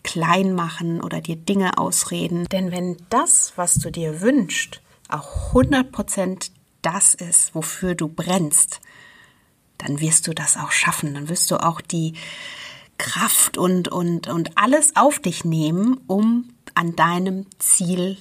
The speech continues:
oder an deinem, an deinem, deiner Vision, an deinem Traum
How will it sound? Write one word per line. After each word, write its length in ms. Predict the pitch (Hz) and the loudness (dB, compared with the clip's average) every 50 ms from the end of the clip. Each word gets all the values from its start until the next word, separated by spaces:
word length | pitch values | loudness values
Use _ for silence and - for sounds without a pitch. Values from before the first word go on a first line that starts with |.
| - - | -8 -8
oder 200 | 170 165 160 - | -6 -4 -2 -2
an 140 | - 165 160 | -2 -2 0
deinem, 420 | 160 160 175 180 180 180 180 - - | 2 2 2 2 2 2 0 0 0
an 180 | - 165 165 | 0 0 0
deinem, 480 | 165 165 165 170 175 175 180 - - - | 0 0 0 0 0 -2 -4 -4 -4 0
deiner 320 | - 170 185 190 190 185 | 0 2 4 4 4 4
Vision, 440 | 202 190 - 170 - 170 165 165 175 | 4 2 2 2 2 2 2 2 2
an 140 | 180 185 180 | 2 0 0
deinem 300 | - 165 165 180 185 - | 2 2 2 0 -2 -2
Traum 460 | - - - - 156 160 165 170 175 | -4 -6 -2 -2 0 0 0 -2 -2